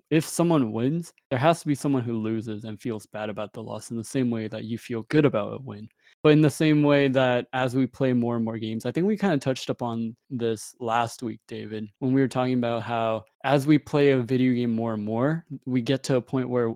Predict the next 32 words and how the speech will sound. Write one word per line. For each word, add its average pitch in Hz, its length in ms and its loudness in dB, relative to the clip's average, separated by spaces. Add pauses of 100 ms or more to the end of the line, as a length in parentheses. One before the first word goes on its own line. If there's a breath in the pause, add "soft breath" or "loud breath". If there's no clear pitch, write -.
the 123 140 -2
winning, 120 760 4
uh, 113 400 -4 (100)
becomes, 127 800 -2
like, 113 220 -12
more 120 200 -4
or 117 60 -2
less 110 440 -8 (140)
less 120 280 -2
valuable, 104 600 -6
right? 107 380 -12
And 131 160 -2
so 135 160 2
in 127 140 0
that 139 240 4
respect, 117 600 -6 (280)
the 139 100 4
other 175 260 10
person 131 320 4
feels 139 320 4
equally 123 420 -2 (320)
bad 123 340 2
about 107 260 -4
losing, 143 460 0
but 110 200 -8
you 143 140 6
don't 147 160 6
feel 127 260 0
as 117 280 -2
good 120 200 -4
about 107 360 -6
winning. 117 420 -4